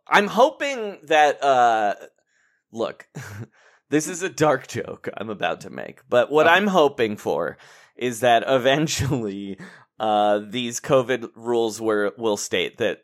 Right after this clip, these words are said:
Speaker 1: they can't run the box and one on Steph Curry anymore
Speaker 2: Right,
Speaker 1: because
Speaker 2: right.
Speaker 1: that's not <laughs> s-, six feet
Speaker 2: It's not
Speaker 1: apart.
Speaker 2: enough ventilation. Well, this could get those, those nerds happy about expanding the court.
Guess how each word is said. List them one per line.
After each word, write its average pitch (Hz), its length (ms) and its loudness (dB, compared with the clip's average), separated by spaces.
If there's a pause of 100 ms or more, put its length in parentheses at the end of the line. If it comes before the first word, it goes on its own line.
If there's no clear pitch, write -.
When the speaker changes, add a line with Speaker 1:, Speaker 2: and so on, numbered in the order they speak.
Speaker 1:
they 98 160 -6
can't - 280 -8
run 92 220 -4
the 95 80 -6
box 82 360 -6
and 82 160 -8
one 67 180 -8
on 78 160 -8
Steph - 300 -8
Curry 73 320 -8
anymore 73 400 -8
Speaker 2:
Right, 143 100 -6
Speaker 1:
because 110 480 -4
Speaker 2:
right. 107 240 -2
Speaker 1:
that's 165 160 -8
not 120 120 -8
<laughs> - 20 -8
s-, 135 80 -10
six - 520 -4
feet 180 220 -2
Speaker 2:
It's 202 100 0
not 185 220 4
Speaker 1:
apart. 170 80 2
Speaker 2:
enough 160 160 -2
ventilation. 113 680 -2 (280)
Well, 165 120 0
this 247 200 2
could 214 300 -10
get 139 300 -2
those, 113 420 -4
those 113 220 -8
nerds 120 520 0
happy 117 360 0
about 95 240 -4
expanding 110 600 -4
the 98 60 -6
court. 104 580 -6